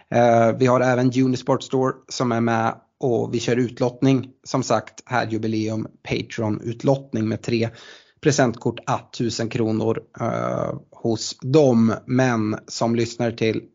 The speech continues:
eh, Svenska F P L-podden har du även tjugo procent rabatt på ordinarie pris vid köp för minst femhundra kronor fram till, eh, sista augusti. Du uppger koden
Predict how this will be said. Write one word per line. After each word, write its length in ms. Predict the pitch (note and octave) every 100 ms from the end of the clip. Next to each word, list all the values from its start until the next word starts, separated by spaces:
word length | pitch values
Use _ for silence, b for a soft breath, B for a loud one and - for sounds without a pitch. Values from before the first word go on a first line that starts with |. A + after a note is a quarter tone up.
| -
eh, 140 | B2
Svenska 340 | A#2+ A2+ - A2+
F 60 | -
P 60 | A#2
L-podden 400 | A2 A2 A#2 A2
har 340 | - C#3+ C3+
du 80 | B2+
även 280 | A#2+ A#2 G#2
tjugo 340 | - B2+ A2
procent 340 | G#2 - A2 B2
rabatt 280 | A2+ G#2+ - _
på 240 | A#2 A2+ - B B
ordinarie 520 | B2+ A#2+ A#2+ A2+ A2+
pris 420 | - A#2 G#2 -
vid 160 | B2+ G#2+
köp 360 | - A#2+ A2
för 160 | - A2+
minst 420 | A2 - - -
femhundra 800 | - A#2 A2 A2 A2 A#2+ A2 A2
kronor 580 | - C3+ B2 C3 A#2 - B B B
fram 460 | - - G#2+ G#2+ - -
till, 400 | - A2 G2+ G2 - _ -
eh, 140 | -
sista 380 | - A#2+ - G#2
augusti. 680 | F#2 C3+ F#3+ - - F#2+ - B B B -
Du 220 | A2+ A2+
uppger 340 | B2+ - A#2
koden 480 | - A2+ A2+ A2